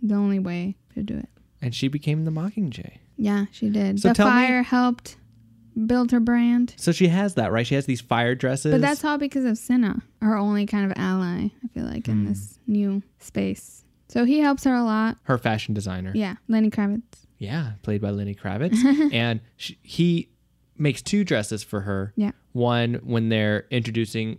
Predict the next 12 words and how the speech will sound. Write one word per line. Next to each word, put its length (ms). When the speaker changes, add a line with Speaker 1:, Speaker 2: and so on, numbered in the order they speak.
Speaker 2:
all 220
of 160
the 80
players 600
in 220
the 60
Hunger 260
Games 580
Speaker 1:
Mm-hmm. 180
Speaker 2:
in 100
the 60
big 460